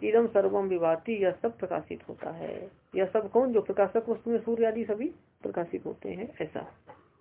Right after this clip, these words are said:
देखिए जी भाष्य में अयम च मंत्रा, और यह मंत्र, ये वाक्य की समाप्ति में विवृता है ना, उसके साथ अन्वय है और यह मंत्र विपरीत है।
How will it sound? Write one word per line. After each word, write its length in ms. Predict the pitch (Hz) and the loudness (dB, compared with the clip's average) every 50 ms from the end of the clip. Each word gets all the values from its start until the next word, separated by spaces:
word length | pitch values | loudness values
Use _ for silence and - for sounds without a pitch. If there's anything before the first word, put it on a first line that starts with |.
| _ _ _ - - _ _ _ _ _ _ _ _ _ _ _ _ _ _ _ _ _ _ _ _ _ _ _ _ _ - | _ _ _ -20 -20 _ _ _ _ _ _ _ _ _ _ _ _ _ _ _ _ _ _ _ _ _ _ _ _ _ 0
देखिए 400 | 220 277 277 277 247 269 285 285 | 2 2 2 2 2 2 2 2
जी 140 | 269 269 254 | 2 0 0
भाष्य 400 | 214 202 202 208 202 - - 226 | 0 0 0 -2 -2 -2 0 4
में 380 | 233 277 302 294 226 160 - - - _ _ _ _ _ _ _ _ _ _ _ _ _ - - | 6 8 10 10 8 6 2 -6 -18 _ _ _ _ _ _ _ _ _ _ _ _ _ 6 10
अयम 280 | 220 220 247 262 254 | 12 12 12 10 8
च 80 | 233 240 | 8 6
मंत्रा, 520 | 226 202 190 190 190 185 202 208 208 202 | 6 6 6 4 4 4 4 4 4 4
और 300 | - - - 202 208 196 | 4 6 8 10 10 10
यह 280 | 190 180 180 175 175 170 | 10 8 8 8 6 6
मंत्र, 580 | 170 175 175 170 170 - 185 196 208 208 202 - - _ _ _ _ _ _ _ _ _ _ _ _ _ _ _ _ _ _ _ _ _ _ _ _ _ _ _ _ _ _ _ _ _ _ - - - - | 4 2 2 0 0 4 6 6 6 6 4 0 -8 _ _ _ _ _ _ _ _ _ _ _ _ _ _ _ _ _ _ _ _ _ _ _ _ _ _ _ _ _ _ _ _ _ _ -20 -8 4 8
ये 100 | 170 180 | 10 12
वाक्य 380 | 180 170 175 185 202 - - 226 | 12 12 12 12 12 12 10 4
की 140 | 214 247 233 | 2 2 2
समाप्ति 400 | - 202 190 185 185 185 - 247 | 4 6 6 6 6 6 6 8
में 120 | 254 240 | 8 8
विवृता 420 | 190 190 202 190 208 196 233 269 254 | 8 6 6 4 6 8 10 10 10
है 120 | 226 247 | 10 8
ना, 220 | 302 508 508 - - _ _ _ _ _ _ _ - - | 8 6 4 2 -4 _ _ _ _ _ _ _ -4 0
उसके 300 | 240 233 - - 240 214 | 0 0 4 6 6 6
साथ 200 | 214 196 180 170 | 8 8 6 6
अन्वय 320 | - 170 170 170 175 170 | 6 2 0 2 2 2
है 220 | 156 156 156 143 - | 2 2 0 -2 2
और 240 | - 180 196 202 190 | 4 6 6 8 8
यह 180 | 190 202 190 | 6 4 4
मंत्र 300 | 185 190 220 240 226 202 | 4 4 2 0 0 -2
विपरीत 400 | 170 165 160 160 165 160 143 - | -4 -4 -4 -4 -2 -4 -4 -4
है। 260 | - - - - - | -6 -10 -14 -14 -14